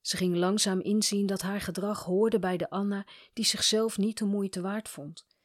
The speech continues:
en anderen altijd voorop stelde. Kijken naar haarzelf, wat er gebeurd was en hoe ze daarmee om is gegaan, gaf haar inzicht in wat ze werkelijk nodig had en verlangde.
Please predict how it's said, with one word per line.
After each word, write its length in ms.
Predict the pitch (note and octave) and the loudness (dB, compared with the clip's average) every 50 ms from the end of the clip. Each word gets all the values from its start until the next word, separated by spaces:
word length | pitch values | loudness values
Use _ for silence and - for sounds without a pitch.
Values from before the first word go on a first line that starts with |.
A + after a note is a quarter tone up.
| _ _ _ | _ _ _
en 200 | _ F#3+ F3 - | _ -6 -6 -2
anderen 420 | - F#3+ G3 G#3 G#3+ G#3 F#3+ F3+ - | 0 2 4 4 4 4 2 0 -2
altijd 380 | - F#3 G3 - G3+ F#3+ - | -2 -4 -2 -2 -2 -2 -2
voorop 300 | - - F#3 F3 E3+ - | -4 -6 -4 -6 -4 -2
stelde. 500 | - - - E3 D3+ D3+ D#3 D#3+ D#3+ - _ _ _ _ _ _ _ _ _ _ _ _ _ _ _ _ _ _ | -2 -2 -2 -2 -6 -6 -8 -12 -14 -16 _ _ _ _ _ _ _ _ _ _ _ _ _ _ _ _ _ _
Kijken 340 | - F#3+ F#3 G3+ G#3+ - G#3+ | 0 0 2 2 2 2 0
naar 160 | G3 G3 F#3+ | 0 0 0
haarzelf, 640 | F#3 F#3+ F#3+ F#3 - G3 G3 G#3 A#3 A3+ - - - _ _ _ _ _ _ | -2 0 0 0 0 0 0 -2 -2 -4 -6 -12 -20 _ _ _ _ _ _
wat 160 | - F3 - | -8 -8 -6
er 60 | F#3 | -6
gebeurd 480 | - - F3+ D#3+ D#3+ F3+ F3+ G3 G3+ - | -4 -4 -4 -2 2 2 2 2 0 -2
was 240 | G3+ G3+ G3+ - - | -4 -4 -4 -2 -2
en 80 | F3 | -2
hoe 140 | F3 F#3+ F#3+ | -2 -2 -2
ze 160 | - - E3+ | -4 -4 -4
daarmee 440 | D#3 F#3 F#3+ G#3 A#3 A3+ F#3 F3 F3 | -2 -2 -2 0 0 0 0 0 -2
om 160 | - G3+ G3+ | -2 -2 0
is 180 | G3+ F#3+ F3+ - | 0 0 -2 -2
gegaan, 440 | - F#3 - - F#3+ F3 F3+ F#3 - _ - - - - _ | -4 -6 -8 -6 -6 -6 -6 -8 -10 _ -20 -20 -20 -20 _
gaf 240 | - - B3+ A3 - | -6 -4 -4 -2 -2
haar 180 | A3+ G#3+ - | -4 -4 0
inzicht 540 | - A3 G#3+ G3+ - - F3 D#3+ - - - | 2 2 2 2 2 -2 -2 -8 -12 -14 -14
in 160 | - - F#3+ | -8 -6 -4
wat 180 | F3 G3 G3 - | -4 -2 -2 -2
ze 180 | - E3+ D#3+ | -2 -2 -4
werkelijk 480 | D#3 E3 F3+ F#3+ G#3 G#3+ - F#3+ F#3 - | -2 -2 -2 -2 -2 -4 -6 -8 -6 -2
nodig 380 | F3+ F3 E3+ F3+ F#3 F#3 - - | -2 -2 0 -2 -2 -4 -6 -6
had 320 | F3 E3 F3 - - _ _ _ _ _ _ | -6 -8 -8 -10 -16 _ _ _ _ _ _
en 120 | - G3+ | -2 -2
verlangde. 600 | F#3+ - F#3+ F3+ F3 F3 F3+ F3 D#3+ D#3+ E3 - | -2 0 -2 -2 0 0 -2 -2 -4 -6 -10 -14